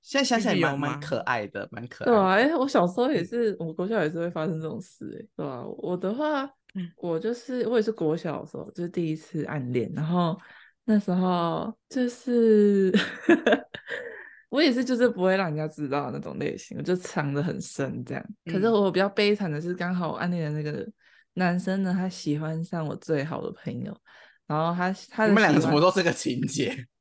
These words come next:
Speaker 1: <laughs> 类似。
Speaker 3: 不是，哎，他的喜欢是真的超喜欢的那种，然后发-，后-，他们后来有在一起哦。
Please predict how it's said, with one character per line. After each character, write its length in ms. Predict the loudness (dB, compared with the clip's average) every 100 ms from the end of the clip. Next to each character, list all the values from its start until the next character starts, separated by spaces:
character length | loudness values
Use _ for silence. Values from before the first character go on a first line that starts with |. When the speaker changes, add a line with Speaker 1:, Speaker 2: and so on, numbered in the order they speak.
| -6
Speaker 1:
<laughs> 380 | -6 -12 -14 -6
类 200 | 0 4
似。 20 |
Speaker 3:
不 60 | 6
是， 380 | 8 8 6 0 _ _
哎， 100 | 2
他 140 | 4 6
的 100 | 6
喜 240 | 6 6
欢 320 | 6 6 4
是 280 | 2 2 0
真 240 | 0 0 2
的 340 | 2 2 -2 _ _ _
超 260 | -8 -2 -2
喜 200 | -2 -6
欢 180 | -6
的 80 | -6
那 160 | -6 -8
种， 140 | -10 -10
然 160 | -8 -6
后 160 | -8 -4
发-， 140 | -4 -4
后-， 280 | -2 -2 -2 0
他 120 | 2
们 120 | 6
后 120 | 6
来 120 | 6
有 80 | 4
在 180 | 4 2
一 80 | 2
起 220 | -4 -8
哦。 220 | -8 -10